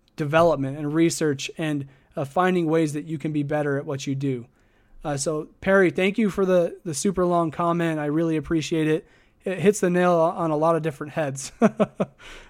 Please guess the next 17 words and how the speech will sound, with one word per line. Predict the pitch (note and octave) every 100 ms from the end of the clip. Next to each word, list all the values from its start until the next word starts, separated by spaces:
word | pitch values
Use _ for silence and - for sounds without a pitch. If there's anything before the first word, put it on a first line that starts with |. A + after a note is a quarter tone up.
| -
Um, | F#3+ F3 E3+ D3 C#3 _ _ _ _ _ _ - _ _
and | E3
so | C#3 F#3+
that | G#3
gives | F#3 F#3+ F#3+
him | F3+ E3+ C#3 _ _
one | D4+ F3+ G#3+ F#3+
vote | F3 F3+ D3+ - - _ _ _ _
in | F3+ F3
the | D#3
pot. | C#3 D#3 C#3 - - _ _ _ _ - -
Um, | D#3+ D#3+ D3+ D#3 -
<clears throat> | F3+ F3 - - _ _ _ _ _ _ _ E3+
Brad | E3+ F3+ F3 F3
on | E3+ C#3+
Facebook | F3 E3 E3
says, | - D#3 D3